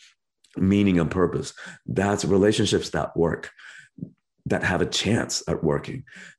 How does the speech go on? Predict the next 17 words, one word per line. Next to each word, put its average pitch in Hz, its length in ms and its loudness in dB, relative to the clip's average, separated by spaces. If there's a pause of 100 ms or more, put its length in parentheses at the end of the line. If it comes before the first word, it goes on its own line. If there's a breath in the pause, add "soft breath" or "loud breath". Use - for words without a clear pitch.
(300)
That's - 840 -2 (520)
the - 140 2
rewards, 80 640 2
you - 60 -8
know, 67 80 -4
those 104 240 4
are 95 60 4
the 82 100 4
rewards. - 640 -6 (600 loud breath)
Uh, 92 300 -2
so 101 300 2
it, 92 220 4
it 113 100 4
all 113 120 4
begins 98 480 2
with 82 100 0
self-awareness. - 840 -4